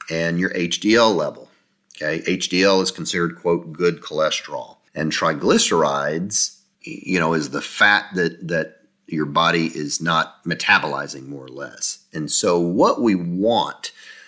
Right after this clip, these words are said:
is we want that triglyceride to H D L ratio is what we look at to be close to one-to-one. Okay, so we want your triglycerides to be really low.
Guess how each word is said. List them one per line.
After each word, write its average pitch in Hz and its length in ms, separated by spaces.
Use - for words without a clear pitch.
is 80 180
we 80 100
want 101 440
that 87 220
triglyceride 95 920
to 85 220
H 92 260
D 85 160
L 76 140
ratio 76 880
is 73 100
what 76 140
we 78 80
look 139 240
at 76 180
to - 60
be 80 160
close 92 480
to - 120
one-to-one. 92 800
Okay, 73 220
so 76 240
we 76 160
want 80 340
your 73 100
triglycerides 90 920
to 69 80
be 65 340
really 69 300
low. 71 560